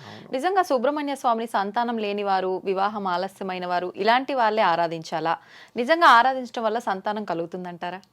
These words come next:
Speaker 1: తప్పకుండానమ్మా. అసలు సుబ్రహ్మణ్యేశ్వర స్వామి వారికిని
Speaker 2: హ్మ్.
Speaker 1: సంతానానికి ఉండే సంబంధం ఏంటి?
Speaker 2: అవును.
Speaker 1: ఇది ప్రధానమైన విషయం.
Speaker 2: హ్మ్.
Speaker 1: అయితే సాధారణంగా సుబ్రహ్మణ్యేశ్వర స్వామి వారిని మనం
Speaker 2: హ్మ్.
Speaker 1: ఒకటే మూర్తిగా ఆరాధన చేస్తాం.
Speaker 2: అవును.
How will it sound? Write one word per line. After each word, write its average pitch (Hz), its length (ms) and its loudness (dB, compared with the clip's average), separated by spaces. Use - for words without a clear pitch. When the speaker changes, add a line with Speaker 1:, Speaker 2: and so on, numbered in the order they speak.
Speaker 1:
తప్పకుండానమ్మా. 127 640 -8
అసలు 269 220 2
సుబ్రహ్మణ్యేశ్వర 214 640 4
స్వామి 180 280 2
వారికిని 165 600 0
Speaker 2:
హ్మ్. 190 140 -8
Speaker 1:
సంతానానికి 202 800 2
ఉండే 233 140 0
సంబంధం 175 540 -2
ఏంటి? 135 340 -6
Speaker 2:
అవును. 160 300 -4
Speaker 1:
ఇది 196 120 -4
ప్రధానమైన 185 720 0
విషయం. 135 340 -10
Speaker 2:
హ్మ్. 196 280 -6
Speaker 1:
అయితే 208 320 6
సాధారణంగా 185 600 6
సుబ్రహ్మణ్యేశ్వర 196 720 0
స్వామి 170 380 0
వారిని 160 400 2
మనం 165 260 6
Speaker 2:
హ్మ్. 190 500 -6
Speaker 1:
ఒకటే 247 260 -2
మూర్తిగా 220 560 2
ఆరాధన 180 300 6
చేస్తాం. 143 340 -4
Speaker 2:
అవును. 175 360 -12